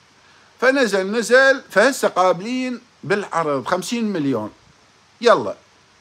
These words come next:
يعني من تقول لك الميليشيات ما عندهم غيرة، ما عندهم شرف. شوف أنتوا هذه،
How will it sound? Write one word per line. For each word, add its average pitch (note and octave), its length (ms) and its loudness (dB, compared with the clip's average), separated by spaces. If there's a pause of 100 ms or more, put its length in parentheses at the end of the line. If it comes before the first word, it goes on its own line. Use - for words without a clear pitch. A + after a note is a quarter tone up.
(500)
يعني B2+ 220 -2
من C#3 280 -2
تقول A3 160 -4
لك F#3+ 180 0
الميليشيات C#3 720 -2 (300)
ما C#3+ 120 2
عندهم D#3 340 -2
غيرة، D#3+ 500 -2 (1000)
ما D3 100 4
عندهم D#3 260 0
شرف. D3+ 320 -4
شوف D#3 240 -2 (200)
أنتوا D#3 300 -4
هذه، C3+ 420 2